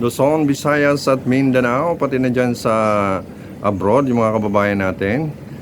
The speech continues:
yung mga Filipino community dyan sa abroad. Ayan, shoutout sa inyo guys. Uh, for today's, uh, vlog ay magluluto po tayo ng paksiw na pata.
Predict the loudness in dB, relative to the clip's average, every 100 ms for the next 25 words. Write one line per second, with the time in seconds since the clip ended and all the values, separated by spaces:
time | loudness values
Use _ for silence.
0 | -16 -16 -16 -12 -4 0 2 2 2 0
1 | 0 0 0 0 0 2 0 0 -2 0
2 | 0 0 -2 -2 0 2 2 0 -6 -6
3 | -2 -2 -4 -2 0 0 0 0 -2 0
4 | 0 0 0 -2 -6 -14 -14 -12 -12 -8
5 | -4 -2 -2 -2 0 -2 0 0 0 0
6 | -2 -2 0 0 0 -2 -4 -8 -12 -12
7 | -14 -16 -14 -14 -12 -10 -6 -2 0 0
8 | 0 0 0 0 -2 -2 -2 -2 -2 -4
9 | -4 -4 -4 -4 -2 -2 -4 -8 -8 -8
10 | -6 -8 -6 -4 -4 -2 -4 -4 -4 -2
11 | -4